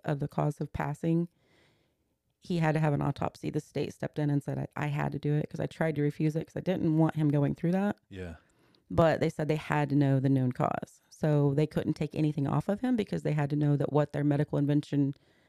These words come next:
Speaker 1: intervention did not cause him to pass. So they had to leave everything on him. He left on a Thursday, and they didn't do the autopsy till Monday.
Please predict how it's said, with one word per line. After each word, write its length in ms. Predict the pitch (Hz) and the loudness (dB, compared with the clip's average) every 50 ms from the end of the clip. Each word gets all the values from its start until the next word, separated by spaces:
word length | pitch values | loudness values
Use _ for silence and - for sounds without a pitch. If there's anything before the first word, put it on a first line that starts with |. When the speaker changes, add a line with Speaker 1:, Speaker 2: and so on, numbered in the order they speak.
| _ - | _ -4
Speaker 1:
intervention 580 | - 165 - 175 143 156 156 151 - 143 147 | -4 -2 -2 0 0 0 0 0 0 0 0
did 160 | 135 156 147 135 | 2 2 0 0
not 240 | 135 135 - - - | 0 -2 -2 -4 -10
cause 500 | - - 156 143 139 135 131 131 - _ _ _ | -4 0 2 2 2 2 0 -2 -6 _ _ _
him 240 | - 156 143 131 135 | -4 -2 -2 -2 -4
to 80 | - - | -6 -8
pass. 480 | - - - - - - - - _ _ _ _ _ _ _ _ _ _ _ _ _ _ _ _ _ | -8 -8 -8 -10 -12 -16 -20 -20 _ _ _ _ _ _ _ _ _ _ _ _ _ _ _ _ _
So 140 | - - 185 | -6 -4 -2
they 80 | 170 180 | -2 -2
had 120 | 170 151 | -2 0
to 60 | 165 | 0
leave 160 | 156 156 151 - - | -2 -2 -2 -4 -6
everything 380 | 165 170 160 165 - 151 147 147 | -4 -2 -2 -2 0 0 0 2
on 220 | 151 156 147 147 | 2 4 4 4
him. 360 | 147 143 139 135 131 139 139 - _ _ _ _ _ _ _ _ _ _ _ _ _ _ _ | 4 4 4 4 2 0 -2 -6 _ _ _ _ _ _ _ _ _ _ _ _ _ _ _
He 140 | - 185 180 | 0 2 2
left 240 | 185 196 - - | 2 2 2 0
on 100 | 185 175 | 0 2
a 80 | 160 151 | 2 0
Thursday, 800 | - _ - 180 175 170 170 156 - - 147 143 135 135 139 139 | -2 _ 0 2 2 2 2 0 -2 -2 0 0 0 0 0 2
and 100 | 143 147 | 2 2
they 80 | 143 139 | 2 2
didn't 180 | 151 - 143 | 0 0 2
do 60 | 156 143 | 2 0
the 120 | 139 143 | 2 0
autopsy 360 | 147 147 156 160 165 - - | 0 -2 -2 -4 -4 -6 -8
till 140 | - - 143 | -6 -4 -2
Monday. 640 | 135 143 139 135 131 - - - - - - - _ | 0 2 2 2 0 -2 -2 -4 -8 -10 -12 -18 _